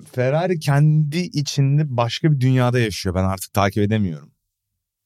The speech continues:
Kendi strateji hatalarını yapmakla birlikte pist üzerindeki pilotları en çok engelleyen pilotlar işte Leclerc'le Sainz oldu bu hafta sonu bir de. Durmuş şikanda yani. Öncelikle bu bir iletişim sorunu olduğunu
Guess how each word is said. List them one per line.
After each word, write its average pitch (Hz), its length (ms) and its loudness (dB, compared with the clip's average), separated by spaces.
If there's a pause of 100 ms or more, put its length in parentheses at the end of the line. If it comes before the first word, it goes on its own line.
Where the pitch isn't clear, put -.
(960)
Kendi 131 400 2
strateji 143 440 0
hatalarını 143 520 0
yapmakla 143 320 -2
birlikte 139 200 -4
pist 123 160 -10
üzerindeki 135 360 -2
pilotları 139 380 0
en 143 80 2
çok 139 160 -4
engelleyen 107 560 2
pilotlar 104 460 -4
işte 113 220 -4
Leclerc'le 123 440 0
Sainz 113 360 0
oldu 76 220 -4
bu 71 80 -16
hafta - 200 -16
sonu 69 220 -12
bir 65 80 -16
de. - 100 -12 (720)
Durmuş 117 340 -8
şikanda 78 400 -4
yani. 69 240 -12 (440)
Öncelikle 147 560 0
bu 151 140 2
bir 143 80 -2
iletişim 135 420 -2
sorunu 123 380 2
olduğunu 110 560 0